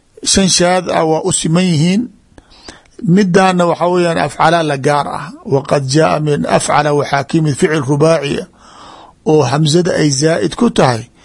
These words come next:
Bitaxdiid gaar ahaan kuwa kale waxay kala mid, ay kala duwan tahay. Calaa wasni faacilin inay ku timiday.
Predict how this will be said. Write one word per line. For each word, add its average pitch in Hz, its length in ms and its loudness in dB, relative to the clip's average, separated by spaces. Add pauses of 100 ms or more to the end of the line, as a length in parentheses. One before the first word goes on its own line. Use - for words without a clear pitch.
(280)
Bitaxdiid 175 640 0
gaar 156 280 2
ahaan 170 320 -2
kuwa 185 240 0
kale 160 180 0
waxay 147 240 -2
kala 156 220 0
mid, 185 260 -2
ay 160 120 0
kala 160 260 2
duwan 185 320 2
tahay. 143 180 0
Calaa 147 300 -2
wasni 156 380 0
faacilin 151 540 2
inay 151 180 0
ku 160 120 0
timiday. 160 460 2